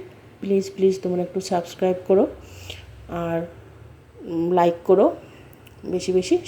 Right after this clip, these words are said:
শেয়ার করো। তো রাপলা আমার প্রায় হয়ে এসছে, তো এবার নামিয়ে নেব। ভালো লাগলে সত্যিই আমার পাশে থেকো, আর তোমরা এভাবে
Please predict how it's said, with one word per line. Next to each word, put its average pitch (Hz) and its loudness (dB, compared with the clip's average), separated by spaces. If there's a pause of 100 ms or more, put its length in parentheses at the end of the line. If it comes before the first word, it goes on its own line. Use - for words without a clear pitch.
শেয়ার 180 6 (120)
করো। 165 2 (880)
তো 190 4 (180)
রাপলা 202 4 (400)
আমার 202 6 (100)
প্রায় 208 6
হয়ে 196 4 (100)
এসছে, 233 0 (1000)
তো 175 -2 (1200)
এবার 185 0
নামিয়ে 185 4
নেব। 180 2 (1120)
ভালো 180 0
লাগলে 180 0
সত্যিই 190 0
আমার 190 2 (240)
পাশে 180 -2
থেকো, 185 -4
আর 170 -2
তোমরা 175 0 (100)
এভাবে 170 2